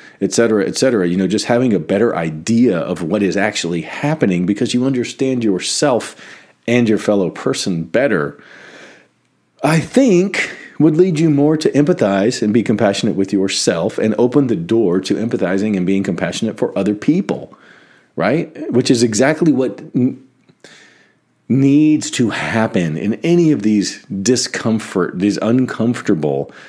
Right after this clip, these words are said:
situations. You know, what we need to be doing in those situations is recognize that everybody involved is probably feeling the same. And instead of divide us, let that unite us.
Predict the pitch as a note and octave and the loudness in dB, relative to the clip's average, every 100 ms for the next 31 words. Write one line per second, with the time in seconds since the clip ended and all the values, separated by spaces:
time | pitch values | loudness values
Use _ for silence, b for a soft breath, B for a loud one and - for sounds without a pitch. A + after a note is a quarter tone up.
0 | B B B - A#2+ G2 F#2+ F2+ F2 - | B B B -2 0 2 0 0 -2 -6
1 | B1 - F2 E2+ E2 F#2 C#3 G#2+ G2 F2+ | -10 -8 -4 -2 0 -2 0 0 2 2
2 | G#2+ G3 B3 E3 A2 G2 E2 F2 D#2+ D2+ | 4 4 4 2 0 0 0 -2 -4 -6
3 | D2+ - D#2 D#2+ D2+ D2 - C#2+ D2+ - | -8 -8 -6 -4 -6 -8 -8 -6 -6 -6
4 | D#2+ D#2 D2+ D2 A2 D3 D3 G#2+ F2 D2+ | -6 -6 -6 -2 0 2 0 2 -2 -2
5 | C#2+ C#2+ - - b b b b b - | -6 -6 -8 -10 b b b b b -2
6 | F#2 B2+ F3 D3 B2+ A#2+ G2+ G#2 G#2 E2 | 2 4 4 4 2 2 2 2 2 0
7 | D2 - F#2+ F2+ F2 E2+ - E2+ E2 D2+ | -6 -4 -4 -2 -4 -6 -4 -4 -4 -8
8 | - _ F2 - A2+ G#2+ F2 F2 - A2 | -10 _ -8 -4 -2 0 0 0 0 -2
9 | A2+ B2+ - C#3 D#3+ E3 C3 A#2 A#2+ G2+ | 0 -2 0 0 2 0 -2 -2 -2 0
10 | G#2 - D3 G2+ G#2 C3+ - - B B | -4 0 0 0 -2 -2 -6 -10 B B
11 | A#2 A#2 D3+ D#3 - C3+ D#3 C3+ - - | 0 2 2 -2 -4 -2 0 -2 -6 -20
12 | _ _ _ - A2 A#2+ A2+ G#2+ A2 G#2 | _ _ _ -4 0 2 2 0 0 -2
13 | - - - - - | -4 -12 -10 -12 -12